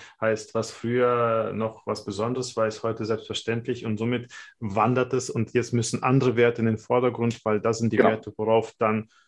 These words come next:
Speaker 1: die Gesellschaft oder der Konsum, also der Nutzer dann halt eher Wert legt. Hast du recht.
Speaker 2: Genau. Genau.
Speaker 1: Ähm, da habe ich sofort auch so ein bisschen aus meiner fotografischen Zeit dran gedacht. Menschen kaufen von Menschen, deren Emotionen, das sind ja immer die Emotionen und die Träume.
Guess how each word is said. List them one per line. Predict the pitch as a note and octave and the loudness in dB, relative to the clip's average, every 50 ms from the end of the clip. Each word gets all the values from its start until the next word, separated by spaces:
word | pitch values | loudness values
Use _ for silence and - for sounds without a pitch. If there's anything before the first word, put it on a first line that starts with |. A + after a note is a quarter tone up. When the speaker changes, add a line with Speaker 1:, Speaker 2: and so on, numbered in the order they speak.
| _ _ _ _ _ _ _ _ - | _ _ _ _ _ _ _ _ -10
Speaker 1:
die | G#2+ | -4
Gesellschaft | G2+ A#2 G#2 F#2 G#2+ A2+ A#2 A#2 - - B2+ A#2+ B2 - - | -4 -4 0 2 2 2 2 0 0 -2 -2 -4 -4 -6 -6
oder | G#2+ G2+ G2+ G2 F#2+ F#2 F#2 F2+ - - _ | -4 -2 -2 -2 -2 -4 -6 -8 -10 -8 _
der | - G2 - | -6 -6 -6
Konsum, | - - G#2+ G#2+ G2+ F2+ - A#2 A#2 B2 B2+ B2 A#2+ A#2 | -4 -2 -2 -2 -2 -4 -4 -2 0 0 0 0 -2 -2
also | G#2+ G#2 G2 G2 | -4 -4 -4 -4
der | F2+ G2 | -4 -2
Nutzer | G2 G#2 A2 A2+ - - - G#2 | -2 -2 -2 -4 -4 -6 -6 -4
dann | G#2 G2+ F#2+ F2 | -2 -2 -2 -2
halt | G2 G2 - - | -4 -6 -6 -4
eher | - A2 G#2+ G#2 G2 G2 - - _ _ _ _ _ _ C3+ A2+ G#2 - _ _ | -2 -2 0 0 -2 -4 -6 -10 _ _ _ _ _ _ -18 -18 -18 -20 _ _
Wert | - A2+ G#2+ G#2 G#2 - | -2 -2 -2 -2 -2 -6
legt. | G2+ F#2 F#2 F2+ - - | -8 -8 -8 -10 -8 -10
Hast | G#2+ - - | -10 -6 -4
du | A2 | -2
recht. | A2 A2 G#2 - - - | -2 -2 -2 -4 -2 -2
Speaker 2:
Genau. | G#2 G2+ A#2 F2+ D#2+ - - _ _ _ _ _ _ _ _ _ _ | 4 4 4 4 4 -2 -8 _ _ _ _ _ _ _ _ _ _
Genau. | - - - - - - - - - | -4 -4 -4 -4 -8 -16 -18 -8 0
Speaker 1:
Ähm, | - C3 C3+ C3 C3 B2 B2 B2 - - _ | 2 4 4 4 2 0 -2 -6 -12 -4 _
da | A#2+ A#2+ C3 | 2 2 4
habe | B2+ C3 | 2 0
ich | C3 | -2
sofort | - C3+ - C3+ C3+ C3 | -2 -2 0 0 0 4
auch | B2+ B2 A#2+ | 2 2 2
so | A#2+ A#2+ | 2 -2
ein | |
bisschen | A#2 - - C3 A#2+ | -2 -2 0 0 0
aus | A2 A2+ - | 0 0 2
meiner | B2+ B2 A#2+ A2+ | 0 0 0 0
fotografischen | - - A2 A#2 G#2 - A#2+ A#2+ A#2+ - B2 - - B2 | -2 -4 -6 -6 -4 -2 -2 -2 -2 -4 -8 -4 -4 -6
Zeit | A#2 - B2 A#2+ A#2+ A#2+ | -4 -2 -2 -2 -2 -2
dran | A#2+ A#2+ | -4 -2
gedacht. | A#2 A#2 A2 A#2+ A#2+ A#2 A#2 - _ | -2 -2 -2 0 -2 -2 -2 -6 _
Menschen | A2 G#2 A2 A2+ - B2+ A#2+ | -6 -6 -6 -6 -6 -8 -4
kaufen | - A#2+ A2+ - - A2+ G#2+ | -4 -4 -4 -4 -8 -10 -6
von | - A2+ G#2+ | -4 -2 -2
Menschen, | G#2 G#2+ A2+ - - A#2 | 0 -2 -2 -4 -4 -2
deren | G#2+ G#2+ G#2 G2 | -2 -2 -2 -2
Emotionen, | G2 G#2 G#2 G2 - - - - A2+ A#2 A#2+ | -4 -4 -4 -4 -6 -10 -8 -6 -4 -4 -4
das | G#2+ G2+ | -4 -2
sind | A2+ A2 A2 | -4 -4 -2
ja | - G#2+ | -2 -2
immer | G#2+ A2 A2 | 0 0 -2
die | A2 - G2+ | -2 -4 -2
Emotionen | A2 A2 A2 G#2+ - - - B2 B2+ B2 A2+ | -2 -2 -2 -2 -4 -2 0 0 2 2 0
und | G2+ - | -2 -4
die | A2+ F#2+ | -8 -8
Träume. | - - - A2+ A#2+ C3 C3+ B2+ A#2 A#2 B2+ C#3+ - | -8 -4 -2 2 2 4 4 4 2 2 0 -2 -6